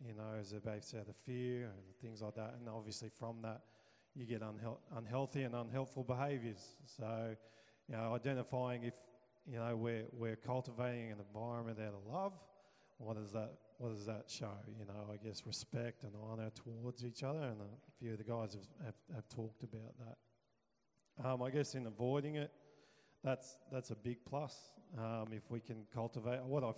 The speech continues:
find with a lot of <clears throat> couples, marriages, um, adults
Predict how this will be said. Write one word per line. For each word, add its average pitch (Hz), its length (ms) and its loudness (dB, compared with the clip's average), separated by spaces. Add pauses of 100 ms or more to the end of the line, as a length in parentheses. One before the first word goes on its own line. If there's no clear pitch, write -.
(100)
find 127 320 2
with 113 140 -2
a 113 40 -4
lot 117 220 0
of 110 120 0 (880)
<clears throat> 214 160 4 (320)
couples, 123 420 2
marriages, 120 680 2 (300)
um, 110 260 -2 (840)
adults 120 420 2